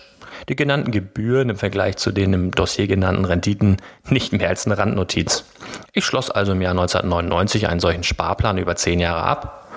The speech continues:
Tja, und zehn Jahre später machte ich die ernüchternde Feststellung, dass, wenn ich meine monatlichen Sparbeträge einfach in einen Karton und das Bett gestopft hätte, weitaus mehr Geld zusammengekommen wäre,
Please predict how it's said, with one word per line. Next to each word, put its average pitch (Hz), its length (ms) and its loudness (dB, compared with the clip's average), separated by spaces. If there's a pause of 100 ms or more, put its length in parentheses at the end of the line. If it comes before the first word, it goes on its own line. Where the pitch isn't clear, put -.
(440)
Tja, - 240 -2 (120)
und - 160 -2
zehn 107 180 2
Jahre 95 200 2
später 104 520 0 (180)
machte - 280 -2
ich 95 100 -2
die 107 180 0
ernüchternde 107 500 0
Feststellung, 90 520 -2
dass, 90 320 0 (520)
wenn 104 120 2
ich 104 140 -2
meine 101 180 4
monatlichen 113 580 0
Sparbeträge 104 840 0
einfach - 320 -2
in 107 100 0
einen 98 180 0
Karton 110 380 0
und 107 140 0
das 87 160 0
Bett - 220 -4
gestopft - 500 0
hätte, - 220 0 (540)
weitaus 104 600 0
mehr 92 200 2
Geld 92 220 2
zusammengekommen 90 640 0
wäre, 92 340 2